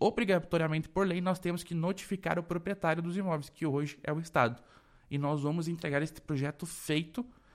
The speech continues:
notificar o Estado com um prazo de trinta dias, né, assim que tiver pronto o, todo o projeto, e o Estado não se manifestando neste prazo hábil, será encaminhado ao registro de imóveis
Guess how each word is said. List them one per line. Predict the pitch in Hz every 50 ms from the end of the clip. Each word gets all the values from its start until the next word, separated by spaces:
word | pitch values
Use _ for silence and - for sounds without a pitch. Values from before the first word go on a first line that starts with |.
| - - - -
notificar | - 131 139 147 156 202 254 254 - 240 214 - 208 - - 170 165 151
o | 143 131
Estado | - - - 120 120 120 123 151 170 - - _ -
com | - 165 180
um | 175 151 127
prazo | - 143 139 139 160 160 143
de | 143 135
trinta | 135 - - 165 180 202 214 208 - 175 156
dias, | 131 117 120 131 170 165 - - -
né, | - 123 123 - -
assim | - - 131 - - 147
que | 151 -
tiver | - 147 139 139
pronto | 139 139 139 135 139 139 135 135 - - - - - - - - -
o, | - 131 131 131 131 127 127 127 127 123 120 - - -
todo | - 170 175 170
o | 151
projeto, | 160 - 190 214 185 165 156 170 185 - - - - - - - -
e | - 196
o | 208
Estado | 190 - - 180 180 175 190
não | 175 165 175 196 233 262
se | 254 -
manifestando | 220 202 190 180 175 - - 165 165 - 156 156 165 165 160
neste | 147 151 147 - - 135
prazo | - - 143 135 139 139 190 185
hábil, | 151 151 165 170 202 202 185
será | - - 185 165 165
encaminhado | 170 - 175 165 160 156 151 156 160
ao | 170 160
registro | 165 147 147 156 -
de | -
imóveis | 202 175 156 151 175 190 226 214 - -